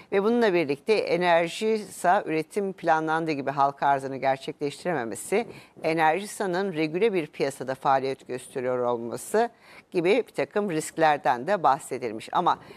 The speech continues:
hedef fiyat on üç elliler seviyesinde belirtilmiş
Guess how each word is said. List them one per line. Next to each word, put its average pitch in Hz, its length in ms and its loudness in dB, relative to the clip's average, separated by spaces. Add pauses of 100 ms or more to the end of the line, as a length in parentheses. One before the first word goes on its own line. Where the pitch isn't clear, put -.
(160)
hedef 208 360 2
fiyat 143 340 2
on 190 240 -2
üç 214 200 -8
elliler 202 400 0
seviyesinde 190 760 -2
belirtilmiş 185 840 -2